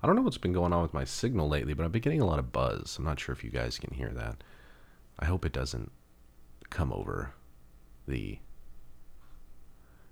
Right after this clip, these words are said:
the recording here. I'm gonna have to, I'm gonna have to move some stuff around. There's, like, a weird electrical current in my room, and I haven't been getting it on my microphone until recently. So I hope you guys can't hear that.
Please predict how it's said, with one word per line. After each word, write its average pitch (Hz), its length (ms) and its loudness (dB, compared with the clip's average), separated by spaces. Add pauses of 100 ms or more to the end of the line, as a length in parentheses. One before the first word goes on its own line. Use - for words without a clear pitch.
the 82 100 0
recording 69 540 -2
here. 71 420 -2
I'm 101 120 0
gonna 98 100 6
have 78 80 2
to, 69 320 0
I'm 101 60 2
gonna 101 80 6
have 76 80 0
to 73 80 2
move 73 360 4
some 65 160 0
stuff - 300 -2
around. 50 540 0 (500)
There's, 67 160 -2
like, 50 140 -2
a 69 40 4
weird 76 380 2
electrical 64 560 -2
current 73 420 -2
in 67 140 -2
my 60 140 -2
room, 69 300 -2
and - 80 -6
I 80 60 0
haven't 117 220 2
been 127 160 6
getting 110 240 6
it 95 100 6
on 92 80 4
my 90 120 6
microphone 87 520 2
until 65 200 0
recently. 67 500 -2 (520)
So - 140 -2
I 80 40 2
hope 107 140 4
you 110 60 4
guys 92 220 4
can't 71 240 0
hear 65 140 0
that. 50 200 -4